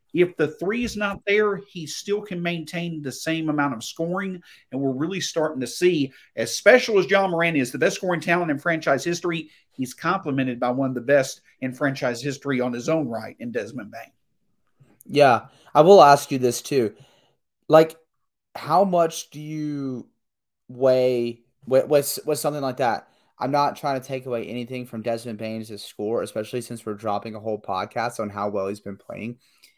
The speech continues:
Speaker 2: How much do you weigh talent versus era, like, in the fact that, like, Desmond Bane, he's become such a prolific short, sh-, prolific sh-, scorer because he's one of the best shooters, like, one of the best five shooters in the N B A?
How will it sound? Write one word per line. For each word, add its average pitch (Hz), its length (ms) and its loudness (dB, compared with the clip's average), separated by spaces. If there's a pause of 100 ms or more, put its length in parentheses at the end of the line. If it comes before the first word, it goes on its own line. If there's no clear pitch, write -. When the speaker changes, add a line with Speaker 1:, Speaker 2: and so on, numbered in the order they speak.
(240)
Speaker 2:
How 131 120 0
much 180 280 2
do 190 80 -6
you 180 80 0
weigh 131 560 4 (240)
talent 123 460 0
versus 120 420 -4
era, 104 340 -2
like, 98 200 -8
in 104 80 -8
the 101 80 -8
fact 107 260 -6
that, 92 100 -10
like, 101 300 -6 (160)
Desmond 120 400 -2
Bane, 113 320 -2
he's 104 160 -12
become 113 320 -8
such 110 200 -10
a - 40 -20
prolific 107 420 -8
short, 127 300 -4 (120)
sh-, - 240 -16 (380)
prolific 135 580 -2
sh-, - 220 -16
scorer 123 600 -2 (420)
because 131 200 -6
he's 127 160 -8
one 135 140 -4
of 131 40 -2
the 120 140 -2
best 117 160 -4
shooters, 110 540 -6 (200)
like, 117 120 -8
one 135 140 -2
of - 20 -2
the 123 60 -4
best 117 200 -2
five 107 240 0
shooters 101 320 -8
in 92 120 -14
the - 100 -16
N 107 140 -8
B 92 140 -6
A? 67 200 -6